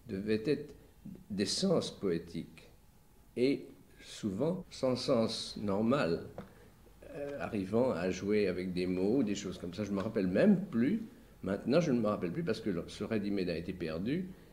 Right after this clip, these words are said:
je ne me rappelle plus la phrase que j'avais écrite dessus et je ne l'ai accri-, inscrite nulle part. Donc c'est fini, c'est perdu. Mais la réplique existe, on peut acheter encore un porte-bouteille du même type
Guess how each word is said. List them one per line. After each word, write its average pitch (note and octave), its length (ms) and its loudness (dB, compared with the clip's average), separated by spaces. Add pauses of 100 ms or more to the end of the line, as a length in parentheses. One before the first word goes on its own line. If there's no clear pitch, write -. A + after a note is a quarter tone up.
(200)
je - 120 -8
ne F#2+ 60 0
me F2 60 0
rappelle F#2 200 -2
plus - 100 -2
la A2+ 120 2
phrase F#3 300 2
que A#2 60 -2
j'avais G2 320 0
écrite E2+ 320 -8
dessus - 400 -4
et F#2+ 40 -2
je F#2+ 120 -4
ne F2+ 120 -2
l'ai D#2+ 300 -6
accri-, F#2 300 -10 (200)
inscrite - 380 -8
nulle E2 240 -4
part. C3 240 -4 (440)
Donc A#2 220 2
c'est G2 120 -6
fini, D3 280 0
c'est G2 140 -4
perdu. G#2+ 400 2 (280)
Mais - 280 -2
la G2+ 120 4
réplique A2 400 2
existe, G#2 340 -2
on C3+ 100 2
peut F#2+ 140 2
acheter - 280 -2
encore C#3 640 6 (300)
un A#2+ 140 4
porte-bouteille G#2 580 2
du A#2+ 140 4
même A2 300 6
type D#3 400 0